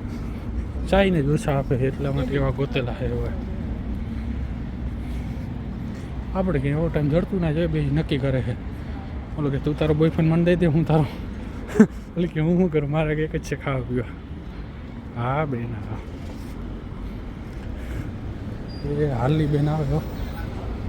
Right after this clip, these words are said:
હલ ઘડી તલ વાવડી. આપણું ટ્રાફિકનું સિગ્નલ હવે બંધ છે.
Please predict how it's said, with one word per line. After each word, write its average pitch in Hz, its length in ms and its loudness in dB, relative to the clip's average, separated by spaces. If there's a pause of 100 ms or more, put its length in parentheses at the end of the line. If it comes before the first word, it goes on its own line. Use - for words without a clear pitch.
(260)
હલ 160 240 6
ઘડી 151 640 4 (840)
તલ 160 160 6
વાવડી. 143 420 4 (960)
આપણું 135 320 0
ટ્રાફિકનું 165 500 2
સિગ્નલ 170 360 4
હવે 160 120 8
બંધ 156 300 6
છે. 156 440 2